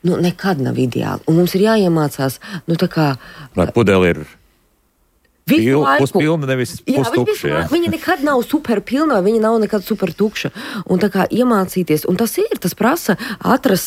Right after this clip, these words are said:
Speaker 1: savus veidus, ā, nu, tā kā neiestingst vienā, jo šeit mēs šodien runājam par vienu šādu, tagad par čīkstēšanu. Protams, ka ir vēl viens, vēl destruktīvāks veids, kā mēģināt tikt galā ar visiem dzīves stresiem, kas arī to čīkstēšanu var,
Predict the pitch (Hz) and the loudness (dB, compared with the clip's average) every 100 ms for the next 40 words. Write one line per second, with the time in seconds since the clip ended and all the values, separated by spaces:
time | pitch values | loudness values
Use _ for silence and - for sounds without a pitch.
0 | - 202 175 - 175 208 247 208 185 233 | 0 0 0 0 0 2 2 0 -4 -6
1 | 208 - - 156 147 143 170 180 160 151 | -8 -4 0 2 2 4 2 2 0 0
2 | 143 - 185 214 160 - 156 147 - 170 | -2 0 2 4 2 0 -2 -2 -2 0
3 | 185 147 131 202 185 165 170 233 220 190 | 2 2 0 -4 -6 0 0 2 2 0
4 | 180 226 208 214 202 190 196 196 285 170 | 0 0 2 2 2 0 0 0 2 2
5 | 131 - 147 135 127 123 - 127 - - | 0 -2 -2 -2 -2 -4 -4 -8 -8 -6
6 | - 254 262 - 127 - 127 - - 170 | 0 0 0 -2 -2 0 -2 -2 -4 -6
7 | - 160 156 - 151 156 156 233 208 135 | -2 2 2 0 2 2 2 2 2 0
8 | 127 202 247 156 160 143 123 135 127 127 | 2 2 2 2 0 -4 -2 -2 -2 -4
9 | - 131 147 - - 131 - - 151 156 | -2 0 0 0 -2 -2 -2 0 2 4
10 | 139 131 - 135 156 139 131 147 - 135 | 2 0 0 0 2 2 2 0 0 0
11 | 143 135 - 175 214 175 135 - - - | 2 0 0 -2 0 0 -2 -4 -16 -6
12 | 156 254 330 185 123 156 170 - 131 - | -2 2 2 2 0 0 -2 0 -4 -2
13 | 135 127 127 | -2 0 -2